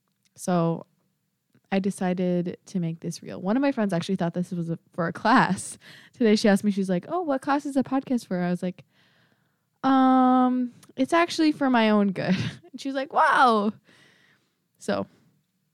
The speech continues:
yep. Yep, that's, that's life. Um, I'm in school right now,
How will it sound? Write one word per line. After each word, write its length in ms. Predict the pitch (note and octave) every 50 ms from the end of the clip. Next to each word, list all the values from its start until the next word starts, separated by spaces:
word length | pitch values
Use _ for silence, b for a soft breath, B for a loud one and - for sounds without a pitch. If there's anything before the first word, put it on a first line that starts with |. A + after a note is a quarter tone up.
| _ - - _ _ _ _ _ _ _ _ _ _ _ _ _ _ -
yep. 280 | A#3 C#4+ D4+ - _ _ _ _ _ _ _ _ - -
Yep, 240 | G#3+ A#3+ B3 B3+ - -
that's, 340 | - G#3 A3+ - - - _ _ -
that's 380 | F#3 F#3 G3 G3 - - -
life. 540 | F#3 F3 E3+ E3 F3 F3+ - - _ _ _ _ _ -
Um, 640 | F#3+ F#3 F3+ F3+ F3+ F3 F3 F3 F3 F3+ F3+ F#3+ F#3+ _ _ _ _ _ _ _ _ _ - -
I'm 100 | G#3+ A#3+
in 100 | B3+ C4
school 220 | - - A3 G#3+
right 200 | G#3 G3+ F#3+ F#3
now, 500 | G3 F#3+ F#3 F#3 F#3 F#3 F#3 F#3+ G3